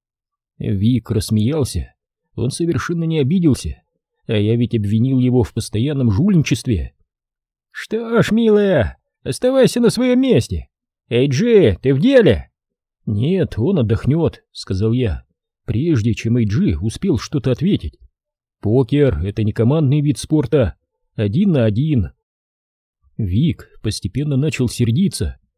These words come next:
"Ладно, вышибала, значит так, больше никаких правил. Скажи сразу, потому что я не хочу, чтобы ты выступал, когда я тебя обчищу". "Сначала играем за девушек", — сказал я. "Умная сдаёт".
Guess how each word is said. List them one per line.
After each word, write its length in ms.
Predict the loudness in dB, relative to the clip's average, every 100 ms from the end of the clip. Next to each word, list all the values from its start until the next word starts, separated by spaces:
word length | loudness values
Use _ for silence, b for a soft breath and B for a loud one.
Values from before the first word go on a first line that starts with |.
| _ _ _ _
"Ладно, 500 | -6 -2 2 2 4
вышибала, 720 | 4 4 4 6 4 2 -2 -8
значит 360 | -2 0 0 2
так, 400 | 2 2 0 -6 _ _ _
больше 280 | -4 0 2
никаких 420 | 2 2 2 2
правил. 500 | 4 4 4 2 -2 _ _ _
Скажи 420 | -10 -4 -2 0 0
сразу, 680 | 2 4 4 4 2 0 -10
потому 260 | -6 -4
что 160 | -2 -2
я 60 |
не 100 | 0
хочу, 360 | 0 0 2 0
чтобы 240 | 2 -2
ты 100 | 0
выступал, 640 | 0 0 0 2 2 2 -4 _ -20 _
когда 280 | -2 4
я 100 | 6
тебя 300 | 6 4 2
обчищу". 600 | 2 2 2 2 -2 -8 -12 _ _ _ _ _
"Сначала 580 | -6 -4 -4 -4 -2 0
играем 480 | -2 -2 -2 0
за 140 | 0 0
девушек", — 580 | 0 0 0 0 -2 _
сказал 400 | -14 -8 -4 -2
я. 300 | 0 -2 -4 _ _ _ _ _
"Умная 380 | 0 4 4 2
сдаёт". 540 | 0 0 2 0 -2